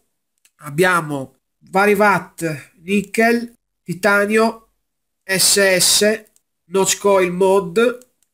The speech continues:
T C R M uno, T C R M due, T C R M tre. Io vado in vari watt. Poi praticamente,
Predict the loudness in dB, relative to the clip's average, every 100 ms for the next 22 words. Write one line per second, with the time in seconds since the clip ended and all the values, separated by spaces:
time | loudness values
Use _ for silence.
0 | _ _ _ -4 0 2 2 2 0 0
1 | -2 0 0 2 2 2 0 -2 -4 0
2 | 0 0 -2 -4 -2 0 0 0 -2 -4
3 | -2 -2 -2 -6 -12 -8 -8 -8 -12 -14
4 | -16 -18 _ _ _ _ _ _ _ -6
5 | -4 -4 -6 -2 0 2 2 -2 -4 -8
6 | -8 -8 _ _ _ _ 0 2 2 0
7 | 0 2 2 0 0 0